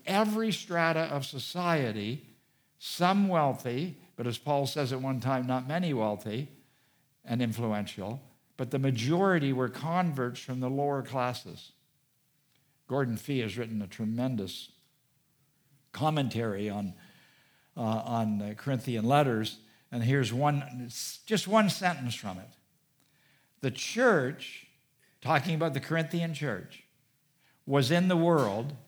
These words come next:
as it had to be." We're in the world and we need to be. But the world was in the church as it ought not to be. That was the problem. So we first see Paul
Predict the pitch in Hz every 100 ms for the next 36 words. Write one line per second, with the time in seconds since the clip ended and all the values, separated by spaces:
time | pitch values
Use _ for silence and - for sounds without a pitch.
0 | _ 123 127 127 151 151 127 104 87 -
1 | _ - 123 143 185 180 123 107 107 131
2 | 120 123 147 143 110 90 - _ _ _
3 | _ _ _ _ _ _ _ _ _ _
4 | 135 123 135 131 160 208 180 127 135 127
5 | 123 120 135 135 120 - 190 131 98 -
6 | - - 120 110 110 98 120 120 120 -
7 | 120 110 101 - - _ 101 101 95 -
8 | _ 180 127 117 113 113 98 - 101 101
9 | 90 85 - _ _ _ _ _ _ _
10 | _ _ _ _ _ _ - 170 156 151
11 | 143 208 254 294 - 214 202 190 - 190
12 | 160 113 117 135